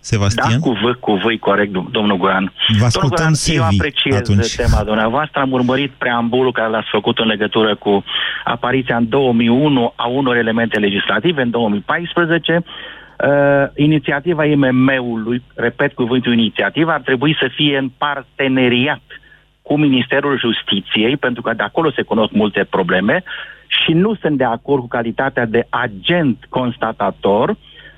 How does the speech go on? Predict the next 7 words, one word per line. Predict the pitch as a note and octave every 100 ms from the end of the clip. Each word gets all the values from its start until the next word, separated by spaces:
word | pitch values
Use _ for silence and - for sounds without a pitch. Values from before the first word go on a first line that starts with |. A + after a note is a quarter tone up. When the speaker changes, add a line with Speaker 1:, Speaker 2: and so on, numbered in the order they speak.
| - _ -
Speaker 2:
ci | A#3 G3 A3+ -
să | F3+ -
păstrăm | C#3 B2+ - E3 G3 G#3 -
ceea | C#3+
ce | C3 - E3+
avem | D3+ C3+ A2+ E3+ D#3+
deja | A2+ G#2+ G2 D#3 F3